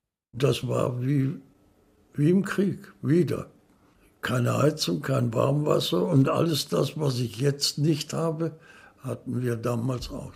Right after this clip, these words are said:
nicht. In Sarajevo haben wir ja auch auf dem Boden im Schlafsack und hatten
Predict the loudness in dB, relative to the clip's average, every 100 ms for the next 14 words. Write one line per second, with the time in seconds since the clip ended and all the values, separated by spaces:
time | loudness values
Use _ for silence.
0 | -18 -20 -20 -20 _ _ _ _ _ _
1 | _ _ _ _ _ _ _ -20 -18 -8
2 | -4 -2 0 0 0 2 4 6 6 6
3 | 6 8 8 8 6 4 4 4 4 4
4 | 4 4 4 4 2 0 -2 -2 -4 -8
5 | -8 0 0 0 -2 -6 -8 -6 -4 -2
6 | -2 -4 -8